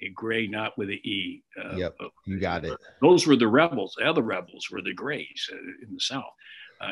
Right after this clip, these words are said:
Speaker 1: and you're a rebel, moderate rebel. I don't know where you got mo-, there's nothing moderate about, you know, let me just, this,
Speaker 2: Well, the
Speaker 1: uh,
Speaker 2: C I A called its, its, uh, so-called freedom fighters in Syria moderate rebels. So it's just kind of a play on their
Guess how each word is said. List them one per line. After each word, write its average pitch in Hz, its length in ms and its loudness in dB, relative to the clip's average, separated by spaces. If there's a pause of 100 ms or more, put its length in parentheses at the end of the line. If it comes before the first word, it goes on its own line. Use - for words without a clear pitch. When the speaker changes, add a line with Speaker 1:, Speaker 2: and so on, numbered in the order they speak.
Speaker 1:
and 110 120 -4
you're 160 160 6
a 143 40 8
rebel, 104 460 0
moderate 120 460 -2
rebel. - 400 -6
I 117 40 4
don't 139 180 2
know 139 100 6
where 156 160 10
you 151 140 12
got 139 260 6
mo-, 147 160 6
there's 127 180 4
nothing 180 380 8
moderate 123 420 8 (340)
about, 110 240 0
you 120 100 2
know, 120 200 0
let 185 180 8
me 208 160 6
just, 170 300 6 (300)
this, 165 420 8
Speaker 2:
Well, 156 100 8
the 156 80 8
Speaker 1:
uh, 151 40 10
Speaker 2:
C 180 280 10
I 156 100 12
A 156 280 12
called 131 360 10
its, - 260 4 (280)
its, 107 600 -2
uh, 95 320 2 (320)
so-called 117 540 2
freedom 120 380 0
fighters 104 380 -4
in 101 100 -8
Syria 107 500 -6
moderate 98 460 -4
rebels. 87 440 -4
So 90 140 -6
it's 92 80 -10
just - 160 -6
kind 110 120 -4
of 90 60 -6
a 95 60 -2
play 98 380 -4
on 90 140 -4
their 87 140 -4